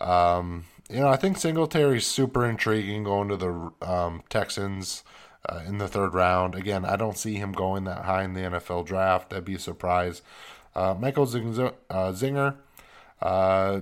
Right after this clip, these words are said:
you know, Daniel Jones, again, a first-round quarterback at two ten in the Superflex. I don't like Daniel Jones, but again, that's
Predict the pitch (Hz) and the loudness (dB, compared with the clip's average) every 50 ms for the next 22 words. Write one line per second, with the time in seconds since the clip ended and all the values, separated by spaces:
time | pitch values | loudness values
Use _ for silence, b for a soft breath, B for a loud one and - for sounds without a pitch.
0 | - - - 107 107 104 101 101 135 147 151 147 131 107 104 110 110 117 127 131 | -6 -8 -6 -4 -4 -2 0 0 0 2 2 2 0 2 2 2 4 4 2 2
1 | 127 120 - - 117 110 123 117 104 95 87 - 95 - - 117 113 - 117 107 | 0 -2 -6 -6 -4 0 0 2 0 0 -2 -6 -6 -2 -2 -2 0 0 0 0
2 | 107 101 - - 110 110 113 107 117 113 110 110 - - 90 - - - - 131 | 0 0 0 2 2 2 4 4 4 4 4 4 2 -4 -8 -8 -4 -2 -2 -2
3 | 120 - - 113 113 120 123 123 117 110 104 98 - 120 101 - 113 - 117 113 | 0 0 0 2 2 2 0 -2 -2 -4 -4 -4 -4 -4 -4 -4 -2 0 0 0
4 | 113 110 - - - B B B B B B B - 120 127 131 117 90 95 104 | 0 0 -2 -6 -14 B B B B B B B -2 0 2 2 2 0 -2 -2
5 | 120 117 - - 135 139 143 139 143 143 139 143 143 151 156 151 139 123 - 107 | -2 -2 -2 -2 -2 0 0 0 0 2 4 4 4 4 4 2 -2 -4 -6 -4
6 | 98 104 98 107 101 95 95 92 - - - | -4 -2 -4 -4 -2 -2 -4 -4 -6 -8 -12